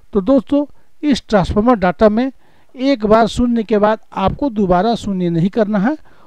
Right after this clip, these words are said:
और इसकी जो primary यानी कि ज़ीरो से बानवे volt जो है ये आपको इक्कीस नंबर से और बाकी सब आपको ये जो है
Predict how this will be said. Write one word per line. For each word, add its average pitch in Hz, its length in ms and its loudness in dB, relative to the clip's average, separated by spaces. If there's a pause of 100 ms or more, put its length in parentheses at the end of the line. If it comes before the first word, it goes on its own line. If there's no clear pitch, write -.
(160)
और 247 180 2
इसकी 277 320 -4
जो 233 120 0
primary 208 500 4
यानी 208 180 2
कि 202 100 -2
ज़ीरो 214 260 2
से - 160 0
बानवे 214 460 2
volt 196 320 6
जो 156 140 2
है 202 220 4 (520)
ये 220 180 0
आपको 202 540 2
इक्कीस 254 460 -4
नंबर 220 260 2
से 285 300 0 (500)
और 214 200 6
बाकी 220 400 -2
सब 240 260 -2
आपको 277 400 2 (460)
ये 190 180 2
जो 190 140 4
है 254 200 4